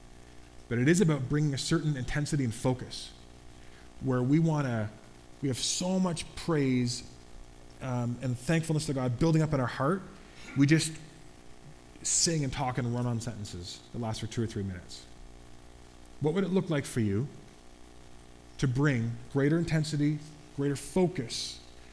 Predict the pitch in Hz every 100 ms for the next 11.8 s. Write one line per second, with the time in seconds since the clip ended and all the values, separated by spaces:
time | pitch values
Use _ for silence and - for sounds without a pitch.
0 | - - - - - 151 156 147 - -
1 | 170 165 110 - 131 131 - - 208 160
2 | 95 - - - 160 214 - 208 175 -
3 | 165 156 151 151 151 147 139 127 - -
4 | - - 208 175 175 175 170 160 156 147
5 | 147 151 151 139 131 127 127 131 135 131
6 | 127 127 123 123 - 139 143 143 170 151
7 | 156 143 143 127 123 143 143 117 104 107
8 | 104 - 143 127 - 107 - - 110 101
9 | 123 120 135 - - - - 135 131 123
10 | 131 117 110 110 - - - 143 139 135
11 | - 151 143 - 170 156 117 113